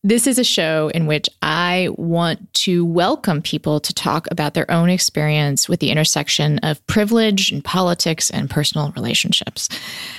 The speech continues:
So please write. Uh, you can write to with friends like pod at gmail dot com. Again, that's with friends like pod at gmail dot com. And right now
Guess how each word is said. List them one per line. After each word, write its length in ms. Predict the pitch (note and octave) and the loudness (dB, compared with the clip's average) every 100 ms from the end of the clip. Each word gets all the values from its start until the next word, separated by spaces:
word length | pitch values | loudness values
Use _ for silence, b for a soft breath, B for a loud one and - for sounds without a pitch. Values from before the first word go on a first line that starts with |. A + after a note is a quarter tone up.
| B B | B B
So 340 | - - F#3+ F#3 | -2 2 2 0
please 480 | - D#4+ C4 G2+ - | -2 0 0 0 -2
write. 380 | G3 G#3 - - - - - - | -2 0 0 -4 -6 -18 -8 -2
Uh, 140 | E3+ | 0
you 140 | E3+ E3 | 0 2
can 180 | F3 | 2
write 220 | D#3 D#3 - | 2 0 0
to 160 | F#3+ | 0
with 160 | D3+ - | 0 0
friends 340 | - E3 F#3+ | 0 2 2
like 240 | E3 E3+ - | 2 -2 -2
pod 480 | F3+ D3+ C#3+ D3+ - | 0 0 0 -2 -2
at 360 | D#3 D3 - - | -4 -2 -4 -6
gmail 640 | F3 E3+ F#3 E3 - - G3+ | -2 2 2 2 0 -2 -2
dot 240 | - - - | -4 -4 -4
com. 400 | D3 D3+ D#3+ F3 | -2 0 0 0
Again, 220 | E3 D3 | 0 0
that's 240 | C#3+ D3 - | 0 -2 -2
with 100 | D#3 | -2
friends 360 | - D3 D#3+ | -2 0 2
like 240 | D3 C#3+ - | 0 -2 -2
pod 360 | - - - B B B B B | -4 -2 -4 B B B B B
at 140 | D3 | -4
gmail 640 | E3 G3 F#3 C#3+ F3 G3+ - | 0 2 2 2 0 0 -2
dot 180 | - | -6
com. 420 | - - - G3+ G#3 B B B B B | -4 -2 2 2 0 B B B B B
And 160 | A3 G#3+ | 0 2
right 220 | B3+ D#4 | 2 0
now 400 | B3 G3 F#3+ C#4+ | 0 0 0 -2